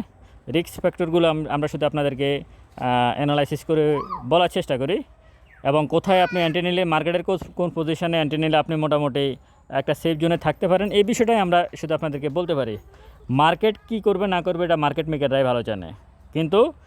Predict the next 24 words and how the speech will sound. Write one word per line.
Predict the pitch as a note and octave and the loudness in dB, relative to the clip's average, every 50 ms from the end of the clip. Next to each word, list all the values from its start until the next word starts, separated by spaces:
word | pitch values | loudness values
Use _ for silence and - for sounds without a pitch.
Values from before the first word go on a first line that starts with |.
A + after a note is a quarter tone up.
| - - - - - - | -20 -20 -20 -20 -16 -6
আপনারা | - B2+ - - A3 A3 B3 | -4 -4 -2 0 2 2 2
কীভাবে | A3+ B3+ A#3 A3 A3+ G3 G#3 | 2 2 4 4 4 4 2
টিকে | - A#3+ G3+ G3+ F3+ | 0 -2 -2 0 0
থাকবেন, | F#3+ F3+ D#3 E3+ F#3+ A3+ C#4+ - - | 0 -2 -2 -2 -2 -2 -4 -6 -6
আমরা | D3+ D3+ D#3 E3 | -4 0 0 0
শুধু | D#3 F3 D#3+ E3 | 0 0 -2 -2
একটা | D#3 - D3+ | -2 -2 -2
ধারণা | C#3+ C#3+ C#3+ D3 D3+ D#3 C#3+ | -2 0 0 0 2 0 0
দিতে | C#3 B2 - B2+ | 0 -2 -2 -2
পারি | C3 B2 A#2 | -2 -2 -2
আপনাদেরকে। | A2 A2+ A2+ G#2+ A2 G2+ - - | -4 -6 -6 -6 -8 -8 -10 -10
এটা | C3+ C#3 F3 E3+ | -6 -2 -2 -2
হচ্ছে | D#3+ - F3 | -2 0 0
বাস্তবতা। | D#3+ D#3 C#3 - C#3 A#2+ G#2 F#2 - D2+ - A2+ - _ _ _ _ _ _ _ _ _ - - - - - - - - - - - - - - | 0 0 0 0 -2 -4 -4 -4 -6 -10 -12 -12 -16 _ _ _ _ _ _ _ _ _ -20 -20 -20 -20 -20 -20 -20 -20 -20 -20 -20 -20 -4 -2
এবং | C3+ D3 E3 F3+ F#3 F#3+ F#3+ F3 - | 2 4 4 4 4 2 0 -4 -8
আমি | - C#3+ D#3+ G3 A3+ | -6 -4 -2 0 0
মনে | A3+ A#3 A3 G#3+ | 0 0 0 0
করি | F#3 G3 F#3 F3+ | 0 0 0 0
আমার, | E3+ E3+ E3+ E3+ E3+ | 0 0 -2 -2 -2
আহ, | - - D3+ | -4 -6 -6
গ্রুপে | C3+ A#2+ D#3+ D#3+ C#3+ E3+ D#3+ | -6 -6 -6 -6 -4 -4 -2
যারা | D#3 D3+ C#3+ C#3+ C#3+ | -2 0 0 0 0
আছেন | C#3 - D#3+ D#3 D3 | -2 -4 -6 -10 -8
প্লাস, | - - C#3+ C#3 B2+ B2+ D3+ - - - | -4 0 2 2 2 2 0 -4 -8 -16